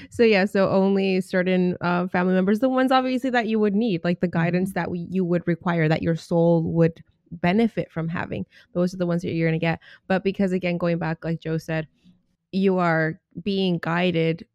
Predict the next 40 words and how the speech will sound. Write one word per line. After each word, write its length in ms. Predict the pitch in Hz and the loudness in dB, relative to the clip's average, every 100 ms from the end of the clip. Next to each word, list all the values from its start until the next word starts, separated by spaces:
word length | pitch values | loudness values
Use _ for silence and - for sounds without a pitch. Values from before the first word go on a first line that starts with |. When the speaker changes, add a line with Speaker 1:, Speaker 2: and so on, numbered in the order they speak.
| - | -4
Speaker 1:
by 200 | 165 165 | 0 0
their 160 | 160 | 0
higher 400 | 156 170 160 180 233 | -2 -2 -4 -2 -4
self, 460 | 254 220 226 - | -4 -2 -4 -4
you're 140 | 196 175 | -4 -2
being 320 | 175 165 170 | -2 -2 -4
guided, 460 | - 170 165 165 165 _ _ _ _ | -4 -6 -2 -4 -4 _ _ _ _
or, 160 | 165 - | -6 -2
or 60 | 175 | 0
you're 160 | 180 | 0
sent, 280 | 165 190 160 | 0 -2 -2
being 220 | 185 180 | 0 0
sent 260 | 180 180 - | -2 -4 -2
messages 640 | 156 151 175 170 175 170 _ _ _ | -2 -4 -6 -4 -4 -6 _ _ _
from 420 | _ 180 160 170 | _ -2 0 0
that 260 | 170 156 - | -2 -4 -4
person's 440 | 175 165 - 170 | -4 -4 -4 -6
higher 320 | - 156 156 151 | -4 -4 -4 -4
self. 420 | - 160 202 - _ _ | -4 -4 -4 -6 _ _
So 380 | - 185 175 180 | 0 2 2 0
yeah, 220 | 220 208 | 0 0
for, 180 | 175 - | 0 -2
I 60 | 180 | -2
guess 200 | 185 202 | -2 -4
for 160 | - 165 | -4 -2
all 140 | 180 | 0
you 200 | 190 190 | 0 0
know, 280 | 180 165 165 - | 0 0 -2 0
their 260 | 160 160 - _ _ _ _ _ _ _ - | 0 -2 -8 _ _ _ _ _ _ _ -12
soul, 400 | - 196 190 175 | 0 2 2 0
a 60 | |
part 280 | - 180 180 | 0 0 2
of 100 | 180 | 0
their 140 | 170 | 0
soul 240 | 160 175 175 | 0 0 -2
could 220 | - 175 | 0 -2
have 140 | 165 | -2
been 180 | 170 165 | -2 -2
reincarnated 760 | 165 165 165 - 160 165 160 160 | 0 -2 -4 -4 -2 0 -2 -2
already, 520 | 156 156 151 185 233 | -2 -2 -2 -2 -4